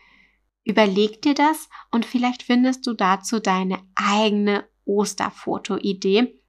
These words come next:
wobei du gleich dein Kind mit einbeziehen kannst. Für mich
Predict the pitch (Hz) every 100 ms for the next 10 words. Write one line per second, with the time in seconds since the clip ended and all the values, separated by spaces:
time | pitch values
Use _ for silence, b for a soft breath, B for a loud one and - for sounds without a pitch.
0 | _ - 220 196 185 220 202 185 190 -
1 | 196 185 208 190 214 214 - 196 190 185
2 | - - 101 226 190 196 - - B B
3 | B B B B - 220 254 339 -